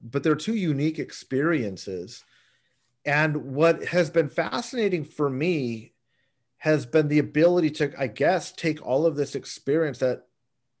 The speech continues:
I was navigating through my childhood and in, through my teen years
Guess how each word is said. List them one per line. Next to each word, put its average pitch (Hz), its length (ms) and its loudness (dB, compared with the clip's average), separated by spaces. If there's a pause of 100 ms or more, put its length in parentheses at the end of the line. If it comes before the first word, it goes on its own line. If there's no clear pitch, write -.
I 135 80 -2
was 123 180 -4
navigating 127 640 -2
through 123 220 -4
my 113 180 -4
childhood 107 760 -8 (1000)
and 123 180 -2
in, 127 160 -4 (100)
through 139 140 -4
my 113 140 0
teen 139 380 -4
years 117 560 -4